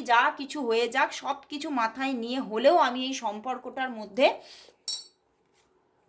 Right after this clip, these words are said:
কি ব্যাপার আজকে ভীষণভাবে ঝড় চলছে যে, ভীষণভাবে ঝড় চলছে, এ একদম আসছেই, এ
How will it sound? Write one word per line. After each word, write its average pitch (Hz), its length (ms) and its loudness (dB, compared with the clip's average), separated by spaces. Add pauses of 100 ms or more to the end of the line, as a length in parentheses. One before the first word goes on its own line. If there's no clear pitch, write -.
(1300)
কি 226 100 -18 (140)
ব্যাপার 196 420 -6 (160)
আজকে 190 260 -18 (1600)
ভীষণভাবে 262 600 -2
ঝড় 190 340 2 (100)
চলছে 294 320 -2
যে, 247 180 4 (760)
ভীষণভাবে 311 640 2
ঝড় 262 280 2 (120)
চলছে, 233 300 -2
এ 214 200 2 (240)
একদম 269 280 -2 (140)
আসছেই, 214 480 -2 (880)
এ 214 140 0